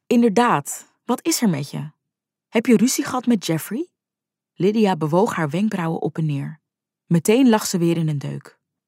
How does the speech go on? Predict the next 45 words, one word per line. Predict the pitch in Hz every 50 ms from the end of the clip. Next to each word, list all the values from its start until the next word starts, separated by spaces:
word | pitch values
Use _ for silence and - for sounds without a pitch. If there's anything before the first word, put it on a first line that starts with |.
| _ _ _ _ _ _
Ik | - 190 -
trok | - - 240 262 -
mijn | 202 190 185 180 180 175 - - -
rot | _ - - 175 180 -
op | 143 156 -
gezicht. | - 147 127 123 135 127 - - - - _ _ _ _ _ _ _ _ _ _ _ _ _ _ _
Ze | - - 156
rolde | 147 175 196 214 208 220
met | 190 185 -
hun | 165 170
ogen. | - 139 139 135 - - 151 139 - _ _ _ _ _ _ _ _ _ _ _ _ _ _ _ _ _ _
Opeens | - 190 - - 208 233 269 285 -
stak | - - 190 160 -
Lydia | 160 165 214 240 254 233 208
haar | 180 160 156 156
neus | 156 156 165 196 240 -
in | - 180
de | 160 156
lucht. | 143 139 165 208 - - - - - - - - -
Waarschijnlijk | - 156 147 - - 165 185 180 156
had | - 151 -
ze | - 147
de | 139 139
geur | - - 156 147 143
van | - 139 135
tankstation | - 156 160 165 - - 143 - 143 139 131
pizza's | - 180 170 - - 139 -
opgevangen. | - 135 - - - - 147 143 143 143 139 _ _ _ _ _ _ _ _ _ _ _ _
Haar | - 160 160 156
maag | 170 196 220 247 - -
knorde | - - 185 185 208 214 208 208 214 208 - - - -
en | - 160
samen | - - 196 196 214 196 180
gingen | - 180 180 180
ze | 156 180
er | - 160 147
vandoor. | - 160 143 143 135 143 143 135 - _ _ _ _ _ _ _
Springend | - - - - 226 247 262 269 277 247 -
en | - 151
giechelend | 147 - - 247 247 - 262 240 254 240 -
omdat | 196 175 175 160
ze | - -
zo | 135 - - 175 214 208
dronken | - 156 160 175 160 -
waren. | 143 147 151 151 151 - -